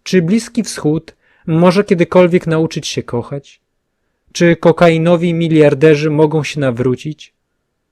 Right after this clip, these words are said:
Czy dobre wieści mogą przezwyciężyć złe wieści?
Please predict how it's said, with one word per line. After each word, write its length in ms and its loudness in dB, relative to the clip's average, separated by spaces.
Czy 140 -2
dobre 360 -2
wieści 460 -6
mogą 440 -6
przezwyciężyć 1040 -6
złe 420 -6
wieści? 560 -12